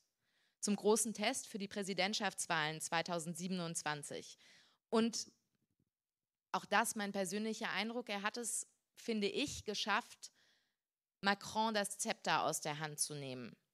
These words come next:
und den Spieß umzudrehen. Macron hat schon zweitausendsiebzehn und noch viel stärker zweitausendzweiundzwanzig zwei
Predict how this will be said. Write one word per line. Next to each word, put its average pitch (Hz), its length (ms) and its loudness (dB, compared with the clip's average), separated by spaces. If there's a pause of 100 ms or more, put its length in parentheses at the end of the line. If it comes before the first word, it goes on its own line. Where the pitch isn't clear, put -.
(360)
und 214 200 -2
den 202 120 4
Spieß - 460 0
umzudrehen. 156 680 -6
Macron 240 640 0 (260)
hat - 440 -2 (140)
schon 202 240 -4
zweitausendsiebzehn 202 1300 -2 (360)
und 196 120 -2
noch 202 140 -2
viel 262 280 -2
stärker 202 540 0
zweitausendzweiundzwanzig 196 1700 0 (920)
zwei 226 520 8